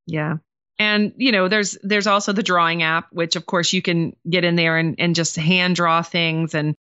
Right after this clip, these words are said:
do some really amazing things. I've seen some people do some amazing photos and pictures and things like that using the little drawing app. You can, like, just make amazing works of art. I'm not that artistic,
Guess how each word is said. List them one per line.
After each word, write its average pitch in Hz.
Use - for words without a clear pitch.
do 202
some 180
really 180
amazing 165
things. 151
I've 320
seen 202
some 160
people 156
do 156
some 156
amazing 160
photos 156
and 143
pictures 156
and 147
things 160
like 147
that 147
using 170
the 156
little 156
drawing 151
app. 147
You 180
can, 165
like, 151
just 165
make 156
amazing 147
works 175
of 156
art. 151
I'm 185
not 180
that -
artistic, 180